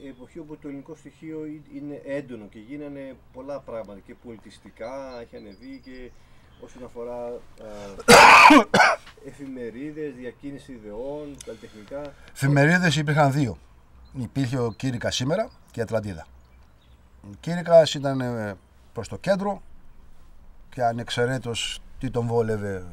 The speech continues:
Speaker 2: έλεγε και, και η Ατλαντίδα ήταν φιλ-, φιλοβασιλική περισσότερο παρά φιλοχουντική, φιλοβασιλική περισσότερο, εντελώς, ε, ε, conservative,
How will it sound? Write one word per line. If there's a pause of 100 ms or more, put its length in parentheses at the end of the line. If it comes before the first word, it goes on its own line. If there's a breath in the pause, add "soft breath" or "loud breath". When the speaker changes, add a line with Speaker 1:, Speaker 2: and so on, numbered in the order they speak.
(200)
Speaker 2:
έλεγε
και,
και
η
Ατλαντίδα
ήταν
φιλ-,
φιλοβασιλική
περισσότερο
παρά
φιλοχουντική,
φιλοβασιλική
περισσότερο, (300 loud breath)
εντελώς,
ε, (1600 soft breath)
ε, (500)
conservative,